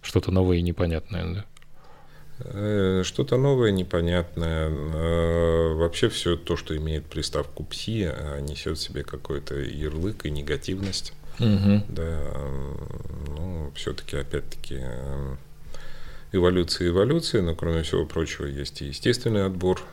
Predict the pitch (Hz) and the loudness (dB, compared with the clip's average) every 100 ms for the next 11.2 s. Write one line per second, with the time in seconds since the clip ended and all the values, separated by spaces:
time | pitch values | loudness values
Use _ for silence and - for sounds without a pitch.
0 | - - 78 - 87 80 - 87 - 78 | -14 -12 -10 -4 -2 -2 0 -2 0 0
1 | 80 80 78 76 - 113 - 95 85 78 | 0 0 -2 -2 -2 -2 0 2 2 0
2 | 73 78 78 - 78 82 85 - 71 71 | -2 -4 -6 -8 -4 -4 -4 -6 -4 -2
3 | 71 69 69 - 82 73 69 62 62 67 | -2 -4 -6 -4 -2 -2 -4 -6 -6 -4
4 | 69 71 69 - 71 71 69 - - 64 | -2 -2 -4 -6 -4 -4 -4 -6 -8 -6
5 | - - - - - - 135 - - - | -6 -8 -10 -10 -8 -6 -6 -4 -6 -6
6 | - - - - - - - 87 82 78 | -12 -14 -16 -14 -14 -14 -10 -2 2 2
7 | 78 82 - - - 80 73 - - - | 2 0 -4 -8 -6 -4 -2 -4 -6 -6
8 | - - - - - - 64 - - - | -4 -6 -6 -8 -6 -6 -6 -6 -6 -2
9 | 104 98 107 104 - 76 - - - - | -2 -2 -2 -4 -4 -4 -4 -8 -12 -14
10 | - - - - 73 69 - - 65 60 | -16 -18 -16 -10 -8 -6 -6 -6 -6 -6
11 | - | -8